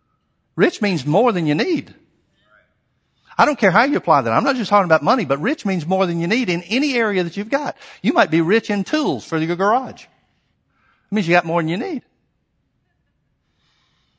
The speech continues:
Doesn't have to be money. Don't let rich just, just apply to finance, financial things.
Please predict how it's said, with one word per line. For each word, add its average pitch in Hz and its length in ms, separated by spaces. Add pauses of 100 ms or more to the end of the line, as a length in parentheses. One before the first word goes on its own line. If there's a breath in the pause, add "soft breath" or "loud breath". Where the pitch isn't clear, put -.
(120)
Doesn't 285 160
have 220 120
to 170 60
be 170 120
money. 185 320
Don't 202 180
let 226 180
rich 220 320
just, 175 320
just 175 260
apply 180 260
to 151 80
finance, 185 420 (220)
financial 180 440
things. 139 520